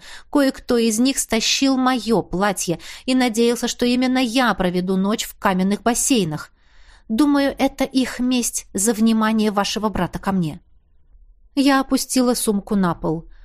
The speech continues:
Пусть комната, в которой мы находились, не использовалась, но слуги тщательно её убирали.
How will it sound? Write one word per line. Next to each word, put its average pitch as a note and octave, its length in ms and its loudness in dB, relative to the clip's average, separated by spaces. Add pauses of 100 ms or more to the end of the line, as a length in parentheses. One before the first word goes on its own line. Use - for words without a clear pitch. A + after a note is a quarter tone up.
(180)
Пусть D#4+ 240 0
комната, A3 420 0
в - 80 -6
которой A3+ 400 0
мы G#3+ 140 2
находились, G#3+ 680 0
не A3 220 2
использовалась, F3+ 840 0 (340)
но A3+ 220 4
слуги A#3+ 480 2
тщательно D4 560 0
её A#3 260 0
убирали. G3+ 580 -2